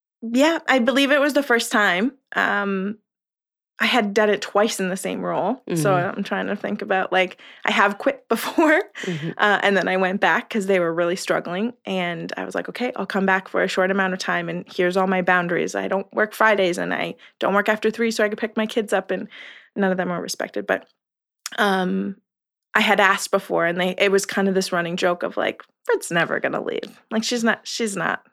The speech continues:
Speaker 1: going anywhere. She says she is, and, you know, she, she pushes back on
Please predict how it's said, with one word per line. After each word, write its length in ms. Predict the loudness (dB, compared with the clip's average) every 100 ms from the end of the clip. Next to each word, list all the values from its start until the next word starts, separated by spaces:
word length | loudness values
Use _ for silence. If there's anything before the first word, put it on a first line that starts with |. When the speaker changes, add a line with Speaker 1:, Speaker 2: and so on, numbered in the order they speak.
| _
Speaker 1:
going 240 | 0 0 -2
anywhere. 420 | -6 -6 -6 -6 -10 -20 -20 -18 -8
She 120 | 0
says 220 | 2 2
she 220 | 4 6
is, 320 | 6 6 4
and, 240 | -2 -6 -6
you 80 | -2
know, 200 | 0 -2
she, 280 | -4 -4 -4 _ -8
she 140 | -6
pushes 340 | -2 -2 -2
back 300 | 0 0 2
on 320 | 0 0 -2